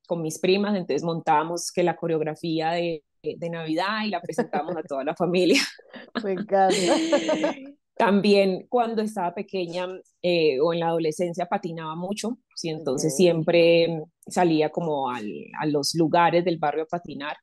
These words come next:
Speaker 1: eso siempre me ha
Speaker 2: Ok.
Speaker 1: gustado. Em, leer, ¿sí? Ese ha sido un hobby que mis papás, y es muy chistoso porque mira que mis papás no son mucho de leer.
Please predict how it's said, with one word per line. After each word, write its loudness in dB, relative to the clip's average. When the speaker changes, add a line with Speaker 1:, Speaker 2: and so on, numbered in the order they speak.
Speaker 1:
eso -6
siempre 0
me 2
ha 2
Speaker 2:
Ok. -2
Speaker 1:
gustado. 0
Em, 2
leer, 2
¿sí? -10
Ese 2
ha 2
sido 0
un -10
hobby 4
que -6
mis -4
papás, 2
y 2
es 4
muy 4
chistoso 2
porque 0
mira 0
que -4
mis -4
papás -4
no -4
son -8
mucho -2
de 6
leer. 2